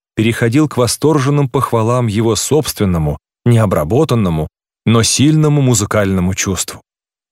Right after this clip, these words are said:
Теперь он уже не стушевывался в дальних углах, а как равный, хотя и несколько сдержанно, вмешивался в общие разговоры.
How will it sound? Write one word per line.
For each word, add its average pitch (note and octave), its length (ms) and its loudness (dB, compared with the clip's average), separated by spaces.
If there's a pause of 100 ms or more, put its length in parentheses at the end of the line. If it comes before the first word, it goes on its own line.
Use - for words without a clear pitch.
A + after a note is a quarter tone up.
(280)
Теперь F#3+ 300 2
он F3+ 100 2
уже F3 240 2
не E3+ 160 2
стушевывался A2 880 0
в G2 80 -2
дальних F#2 380 -2
углах, B2+ 440 0 (520)
а A#2 100 -2
как G#2 220 -2
равный, G#2 540 -2 (220)
хотя B2+ 340 0
и A2 60 0
несколько G2+ 540 -2
сдержанно, F2+ 720 0 (520)
вмешивался F3 720 0
в A#2+ 100 0
общие A2 320 0
разговоры. F#2+ 640 -4